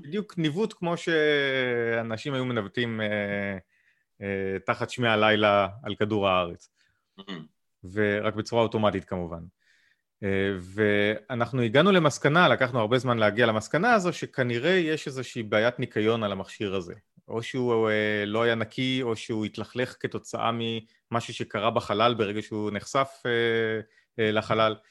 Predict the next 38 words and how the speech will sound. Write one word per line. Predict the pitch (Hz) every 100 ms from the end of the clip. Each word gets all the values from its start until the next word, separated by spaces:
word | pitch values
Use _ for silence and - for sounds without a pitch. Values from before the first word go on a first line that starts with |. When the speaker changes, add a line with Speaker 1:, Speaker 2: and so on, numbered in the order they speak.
| _ _
Speaker 1:
אנחנו | - 135
לא | 151
לגמרי | 147 139 131
יודעים, | 117 110 117
אבל | 95 104 98 _ _ _ _ _ _ _ -
זה | 107 117
נראה | 117 135 185
כמו | 170 170
החזרי | 156 120 123 131 147
אור | - 160 147 147 151 _ _ _ _ _ _ _ _
מזוויות, | 113 107 120 110 131 -
שאור, | - - 107 107 110 131 127 131 143
אור | 139 139
של | 131
השמש | 117 - 196 180 -
בזוויות | 113 107 120 135
שלא | 120 110
אמורות | 123 113 107 98
להיות | 101 95
בהם | 98
החזרים | 92 98 92 95
כאלה. | - 87 92 - -
המכשיר | 110 - 170
הזה, | 139
אם | 131 143
הוא | 135
מכוון | 113 113 131
לשמש, | 123 - 165 151 - - _
הוא | 127
מסונבר, | 113 - 127 123 127
הוא | 98
לא | 107
רואה | 120
את | 110
הכוכ-, | 101 101 -
את | -
הכוכבים. | - 101 92 90 85 _ _ _ _ _
Speaker 2:
Mm. | _